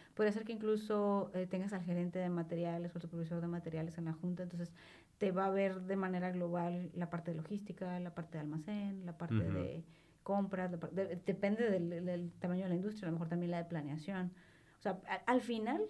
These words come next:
Speaker 1: yo diría que más que decir tener un, un comprador todo el tiempo,
Speaker 2: Que el área, el
Speaker 1: debe estar
Speaker 2: departamento sea
Speaker 1: involucrado su supply
Speaker 2: representado.
Speaker 1: chain.
Speaker 2: Ajá.
Speaker 1: Exacto.
Speaker 2: Sí.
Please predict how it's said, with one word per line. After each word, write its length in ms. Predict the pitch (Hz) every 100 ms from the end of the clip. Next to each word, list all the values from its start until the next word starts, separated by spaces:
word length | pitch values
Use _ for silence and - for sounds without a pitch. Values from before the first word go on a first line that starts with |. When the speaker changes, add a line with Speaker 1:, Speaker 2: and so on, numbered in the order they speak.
| - - - _ -
Speaker 1:
yo 180 | 208 226
diría 420 | 240 240 240 233
que 260 | 220 165 - - -
más 160 | 220 226
que 100 | -
decir 280 | 233 226 220
tener 260 | 202 202 214
un, 180 | 240 -
un 200 | 233 226
comprador 360 | 254 202 175
todo 120 | 180
el 60 | 208
tiempo, 340 | 226 233 320 - 113
Speaker 2:
Que 80 | -
el 120 | 107
área, 180 | 110 117
el 60 | 117
Speaker 1:
debe 200 | 113 127
estar 240 | 120 135
Speaker 2:
departamento 160 | 139 -
sea 140 | 135
Speaker 1:
involucrado 140 | 104
su 100 | 107
supply 200 | 104 117
Speaker 2:
representado. 480 | 98 92 90 156 156
Speaker 1:
chain. 100 | 101 87
Speaker 2:
Ajá. 120 | 87
Speaker 1:
Exacto. 340 | 82 - - - - -
Speaker 2:
Sí. 160 | -